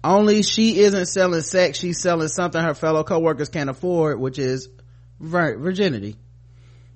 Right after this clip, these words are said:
<clears throat> Something she herself values no matter how controversial a decision might seem. Uh, "People say you are supposed to do it for love," she tells C N N, "but if you think about it, I am doing it 'cause I love my family."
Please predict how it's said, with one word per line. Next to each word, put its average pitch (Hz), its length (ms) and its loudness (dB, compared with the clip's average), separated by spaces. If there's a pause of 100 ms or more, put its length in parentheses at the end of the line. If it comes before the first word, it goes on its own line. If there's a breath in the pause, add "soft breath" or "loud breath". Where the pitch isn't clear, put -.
(120)
<clears throat> - 640 -2
Something 190 320 0
she 214 160 -2
herself 180 460 2
values 156 440 -2
no 143 100 -4
matter 139 260 -2
how 135 160 -2
controversial 139 500 -6
a 123 40 -4
decision 156 400 -4
might 123 220 -4
seem. 123 460 -8 (560 loud breath)
Uh, 123 540 -4 (160)
"People 208 320 -2
say 175 280 0
you 165 240 0
are 147 140 0
supposed 147 340 -4
to 131 60 -10
do 135 140 -2
it 123 80 -6
for 113 100 -10
love," 139 360 0
she 120 80 -16
tells 123 280 -6
C 131 120 -6
N 127 100 -6
N, 143 220 -4
"but 123 120 -6
if 127 100 -8
you 127 80 -10
think 165 220 -6
about 135 220 -2
it, 127 40 0
I 143 140 0
am 156 120 -4
doing 117 280 -6
it - 160 -10 (340 soft breath)
'cause 120 180 -6
I 120 80 -2
love 120 280 -4
my 120 140 -8
family." 95 480 -14